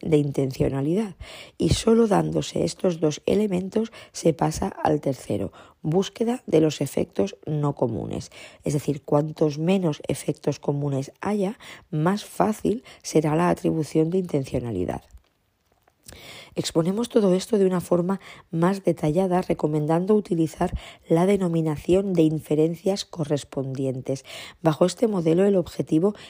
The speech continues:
es inferir que la conducta observada y la intención que la produjo se corresponden con alguna cualidad de la persona. La conducta y la intención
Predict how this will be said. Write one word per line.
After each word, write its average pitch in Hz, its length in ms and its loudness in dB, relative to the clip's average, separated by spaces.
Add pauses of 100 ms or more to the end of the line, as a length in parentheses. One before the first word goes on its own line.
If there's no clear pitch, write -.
(120)
es 180 220 -2
inferir 185 560 0
que 156 120 -4
la 143 120 -2
conducta 160 580 -2
observada 156 680 0 (320)
y 196 180 4
la 151 140 2
intención 156 720 0
que 147 100 -4
la 139 140 0
produjo 180 560 0 (260)
se - 220 -4
corresponden 190 800 0
con 165 180 2
alguna 160 400 0
cualidad 151 540 2 (180)
de 160 140 4
la 135 160 0
persona. 123 480 -6 (580)
La 147 160 2
conducta 156 720 2
y 156 100 0
la 147 120 4
intención 143 800 2